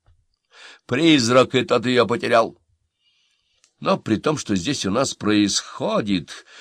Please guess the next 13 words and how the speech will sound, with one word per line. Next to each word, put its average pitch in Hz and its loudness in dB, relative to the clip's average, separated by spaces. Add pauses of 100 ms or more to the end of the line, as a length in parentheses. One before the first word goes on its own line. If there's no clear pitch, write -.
(140)
хотел 107 0
бы 123 2
я 135 4
знать, 95 0
долго 113 2
ли 123 0
мне 120 2
самому 123 2
удастся 151 2
сохранять 123 -2
здравый 110 0
рассудок. 107 -4 (180)
Хватит 104 0